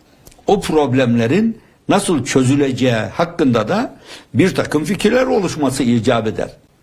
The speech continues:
Benim bugün aldığım bir bilgiyi söylüyorum. Orada çalışan bir arkadaştan geliyor. Hakikaten birinci, ikinci gün bazı çalışmalar yapılmış.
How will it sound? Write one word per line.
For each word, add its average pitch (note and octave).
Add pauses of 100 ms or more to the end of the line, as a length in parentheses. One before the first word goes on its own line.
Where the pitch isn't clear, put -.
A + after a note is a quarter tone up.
(480)
Benim B3
bugün C#4
aldığım C#3
bir A#2+
bilgiyi A#2
söylüyorum. G#2+ (2000)
Orada D#3
çalışan D3+
bir D3
arkadaştan C3+
geliyor. G2+ (1700)
Hakikaten F#3+
birinci, E3
ikinci F3
gün F3 (520)
bazı E3+
çalışmalar E3+
yapılmış. F3